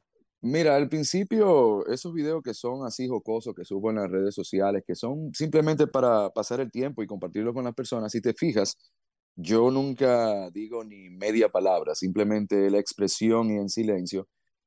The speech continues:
y es dejándole saber a, a la gente cómo, que la capacidad de ridiculez de, del ser humano.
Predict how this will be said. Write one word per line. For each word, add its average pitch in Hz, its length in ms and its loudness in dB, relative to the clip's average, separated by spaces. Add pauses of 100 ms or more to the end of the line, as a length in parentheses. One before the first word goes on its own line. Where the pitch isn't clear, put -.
(100)
y 113 220 4
es 131 220 0
dejándole 143 460 2
saber 135 500 0
a, 131 240 -2
a 110 140 -8
la 123 140 -8
gente 110 420 -10
cómo, 156 480 -4 (880)
que 175 460 0 (180)
la 135 220 -2
capacidad 143 680 -2
de 170 140 -4
ridiculez 139 720 -6
de, 107 640 -2
del 101 180 -6
ser 107 160 -4
humano. 92 380 -8